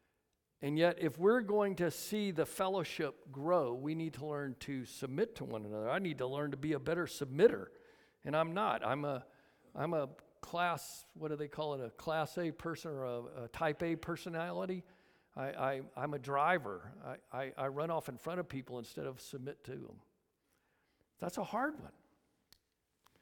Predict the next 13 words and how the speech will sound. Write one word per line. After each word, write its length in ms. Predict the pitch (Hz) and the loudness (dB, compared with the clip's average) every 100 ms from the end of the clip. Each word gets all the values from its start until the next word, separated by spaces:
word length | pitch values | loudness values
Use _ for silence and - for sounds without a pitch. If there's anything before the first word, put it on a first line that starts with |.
| _ _ _ _ _ _ _ _ - | _ _ _ _ _ _ _ _ 0
Am 140 | 175 | 6
I 120 | 208 | 6
desperate 520 | 170 226 220 - - | 8 6 6 0 0
to 100 | - | 0
give 600 | 160 180 247 139 110 - - - _ _ _ 147 | 2 8 10 10 4 -8 -20 -20 _ _ _ -4
and 140 | 147 | -2
to 60 | 156 | -2
grow 540 | 151 202 208 151 127 | 4 6 8 6 4
in 100 | 135 | -2
the 120 | 151 | 0
area 260 | 175 175 151 | 2 2 0
of 100 | - | -4
trust? 640 | - 254 226 - - - | 0 2 2 -2 -10 -16